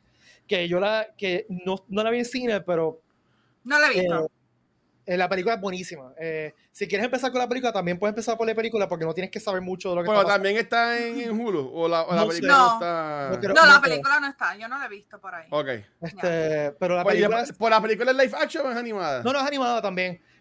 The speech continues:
Speaker 1: Pero
Speaker 3: Ah,
Speaker 1: es
Speaker 3: ok.
Speaker 1: self-contained, es una historia self-contained. Eh, le-, se hizo después de que acabó la serie, pero es durante la serie.
Speaker 3: Es un Christmas
Speaker 1: Pero
Speaker 3: special, algo así.
Speaker 1: eh, es un holiday special
Speaker 2: Exacto.
Speaker 1: y cantan,
Speaker 3: Oh.
Speaker 1: este, A Life Day y sale Carrie Fisher con, en drogada y empieza a
Speaker 2: Ya.
Speaker 1: cantar.
Speaker 3: What?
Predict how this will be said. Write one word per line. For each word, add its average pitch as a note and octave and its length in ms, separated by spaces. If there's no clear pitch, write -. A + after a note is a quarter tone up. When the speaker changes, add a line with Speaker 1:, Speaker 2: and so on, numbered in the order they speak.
Speaker 1:
Pero G#3+ 220
Speaker 3:
Ah, A3 40
Speaker 1:
es B3 100
Speaker 3:
ok. C4+ 100
Speaker 1:
self-contained, A#3 280
es G#3+ 160
una C4 120
historia B3 280
self-contained. G3+ 680
Eh, E3 440
le-, F#3 140
se G3 140
hizo G3 200
después A#3+ 260
de A3 80
que A#3 60
acabó A#3+ 280
la A#3+ 120
serie, A3 420
pero F3+ 200
es F3+ 80
durante F#3 340
la E3 100
serie. D#3 440
Speaker 3:
Es F3 80
un G3 120
Christmas G3 360
Speaker 1:
Pero A3 140
Speaker 3:
special, C3 340
algo D3 200
así. D3 140
Speaker 1:
eh, G3+ 240
es G3+ 100
un A#3 120
holiday A#3+ 260
special A#3 540
Speaker 2:
Exacto. F#3+ 200
Speaker 1:
y F#3 440
cantan, A3 600
Speaker 3:
Oh. G#3+ 200
Speaker 1:
este, G#3 280
A G#3 220
Life A3 400
Day F3+ 260
y F3 60
sale F3+ 240
Carrie G3+ 240
Fisher G3+ 360
con, G3 280
en F#3+ 140
drogada F#3 500
y D#3 40
empieza D#3 280
a E3 40
Speaker 2:
Ya. F3+ 80
Speaker 1:
cantar. F3+ 380
Speaker 3:
What? F#4+ 240